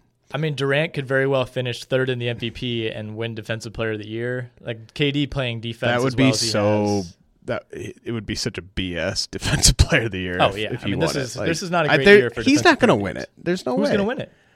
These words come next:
Speaker 2: I'd, I'd give it to Embiid or Gobert over him, even with the games missed.
Speaker 1: Gobert's missed way too much time. I
Speaker 2: How many games has he missed?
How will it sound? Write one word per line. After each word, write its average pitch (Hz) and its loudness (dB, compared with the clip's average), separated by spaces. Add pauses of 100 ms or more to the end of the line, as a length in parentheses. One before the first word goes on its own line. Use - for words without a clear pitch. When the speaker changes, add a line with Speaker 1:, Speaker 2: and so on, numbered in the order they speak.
(680)
Speaker 2:
I'd, 143 2 (220)
I'd 135 4
give 170 8
it 156 -2
to 156 0
Embiid 120 2
or 110 2
Gobert 92 0
over 92 -2
him, 90 -6
even 98 -4
with 95 -6
the 101 -6
games 85 -8
missed. - -12
Speaker 1:
Gobert's 120 -6
missed - -16
way - -14
too - -16
much - -18
time. 104 -12
I 135 -4
Speaker 2:
How 127 -6
many 143 2
games 156 -2
has 90 -6
he 87 -10
missed? - -18